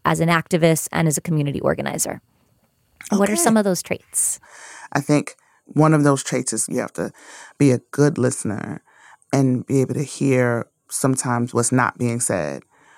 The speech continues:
Speaker 2: in order to connect with people and, and understand what it is they need and really trust that they know what they need.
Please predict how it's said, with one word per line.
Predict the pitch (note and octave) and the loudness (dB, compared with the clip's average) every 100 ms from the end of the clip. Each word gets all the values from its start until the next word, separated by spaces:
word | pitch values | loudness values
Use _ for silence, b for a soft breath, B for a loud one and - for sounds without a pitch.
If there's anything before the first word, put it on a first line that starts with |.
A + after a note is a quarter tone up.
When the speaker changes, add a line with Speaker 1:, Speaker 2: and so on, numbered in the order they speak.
| b b b _ | b b b _
Speaker 2:
in | B2+ B2 | 4 4
order | A#2+ - | 2 -2
to | - A#2+ A2 - - | -4 -4 -4 -8 -2
connect | B2 B2 A#2+ - | 0 2 0 -4
with | A#2+ _ - _ | -6 _ -20 _
people | - B2+ - | -6 -6 -2
and, | A#2 G#2+ | -2 -2
and | A#2+ | -4
understand | - A#2+ A#2 A#2+ A#2 A#2+ | 0 0 0 -2 -2 -2
what | A#2+ | -2
it | A#2 | -2
is | A#2 | -6
they | - D#2+ | -6 -6
need | B2 A2+ C2+ A#1 - | -4 -4 -6 -6 0
and | B2+ B2 | 2 4
really | C#3 B2 - | 2 0 -4
trust | - A#2 A#2 - | -4 -4 -4 -6
that | A2 | -4
they | B2 | 0
know | A#2 A#2 | 2 2
what | A2+ A#2 | -2 -6
they | - E2 | -10 -10
need. | - - - | -10 -10 -12